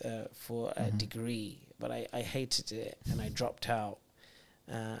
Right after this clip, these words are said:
Speaker 1: out of university, and, uh, tried to work out what to do, and, uh, whilst I was doing that, I decided to go abroad to, to kind of further my Arabic, and I went to, I went to an unusual place for a, for a Salafi, actually. I went to Syria,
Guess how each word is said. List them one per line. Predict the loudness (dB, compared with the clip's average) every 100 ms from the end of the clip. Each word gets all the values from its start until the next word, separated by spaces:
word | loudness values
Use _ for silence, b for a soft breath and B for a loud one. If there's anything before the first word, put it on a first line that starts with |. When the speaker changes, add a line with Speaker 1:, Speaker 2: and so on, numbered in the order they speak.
| -4
Speaker 1:
out | -4
of | -4
university, | -2 0 0 0 0 0 0
and, | 0 0 0 2
uh, | 4 6 8 6 6 2 -6 -20 -20 -20 -6
tried | 4 6 6
to | 4
work | 6 4 4
out | 6 8
what | 8 6
to | 2
do, | 2 4 4 4 0
and, | -2 -2 -2 -4 -2
uh, | 0 2 2 0 -2 -8 -14 -2
whilst | 4 6 6
I | 2
was |
doing | 0 -2 2
that, | 2
I | 2 0 -8 -20 -14 0
decided | 2 2 0
to |
go | 4 4
abroad | 6 6 6 6 2
to, | 4 4 4 2 -2
to | -4
kind | -2 0
of |
further | 4 4 4
my | 4 6
Arabic, | 6 6 0 -6
and | -4 -2
I | 0
went | 0 0 2
to, | 4 4 2 B B B B B B 10
I |
went | 12 12
to |
an | 10
unusual | 12 12 12 12
place | 10 8
for | 8 8
a, | 8
for | 6 6
a |
Salafi, | 6 4 4 4
actually. | 6 8
I | 8
went | 10
to |
Syria, | 10 10 8 4